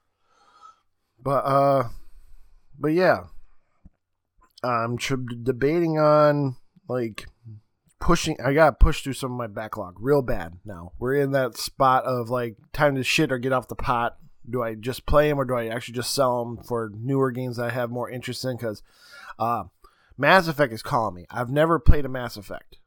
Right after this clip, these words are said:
It, well, you've, I've heard that, I did my whole spiel, but I have not technically finished a Mass Effect. Uh,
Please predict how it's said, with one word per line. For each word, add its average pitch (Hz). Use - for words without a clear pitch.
It, 135
well, 131
you've, 151
I've 135
heard 127
that, 110
I 135
did 131
my 127
whole 101
spiel, 98
but 107
I 123
have 143
not 151
technically 131
finished 127
a 104
Mass 104
Effect. -
Uh, 120